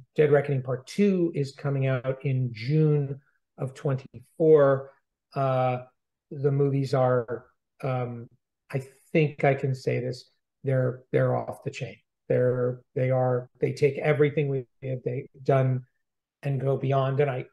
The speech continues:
and, and the, and anything that you see in Seven, uh, t-, Part One, it's, it's, it's answered in Part Two with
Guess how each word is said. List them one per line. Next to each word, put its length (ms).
and, 260
and 240
the, 420
and 260
anything 680
that 140
you 160
see 320
in 140
Seven, 500
uh, 140
t-, 120
Part 360
One, 500
it's, 500
it's, 360
it's 180
answered 480
in 200
Part 260
Two 320
with 200